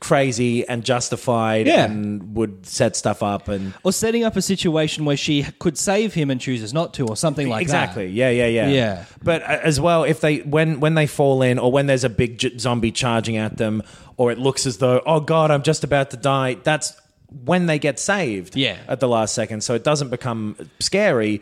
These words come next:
Speaker 2: Mm-hmm.
Speaker 1: because the show has multiple times done that thing of like, "Well, it's hopeless. Oh, a big dragon."
Speaker 2: Yeah.
Speaker 1: So
Speaker 2: And it, it's weird that, uh, they, uh,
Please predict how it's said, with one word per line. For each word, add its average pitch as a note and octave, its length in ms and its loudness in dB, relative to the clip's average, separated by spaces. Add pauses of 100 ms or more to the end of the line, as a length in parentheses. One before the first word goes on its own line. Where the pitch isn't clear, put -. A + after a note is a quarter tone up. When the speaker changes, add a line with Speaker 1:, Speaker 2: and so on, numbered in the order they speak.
(100)
Speaker 2:
Mm-hmm. E3 220 2
Speaker 1:
because B2 640 -2
the B2 100 -4
show B2 320 2
has A#2 240 -4
multiple A2+ 400 -2
times A2 360 -6
done A2 180 -2
that G2+ 180 -4
thing G#2+ 180 -2
of G2+ 120 -2
like, G#2 220 2
"Well, D#3 320 4
it's C#3 160 -2
hopeless. D#3 460 2
Oh, - 120 2
a G3+ 40 -2
big G#2 180 -2
dragon." F#2 460 -6
Speaker 2:
Yeah. C#3+ 320 0 (300)
Speaker 1:
So F3+ 160 0
Speaker 2:
And F3+ 80 0
it, - 100 -10
it's F3+ 180 0
weird G#3+ 300 2
that, F3+ 280 2 (120)
uh, D3 760 0
they, E3+ 200 2
uh, E3 400 -4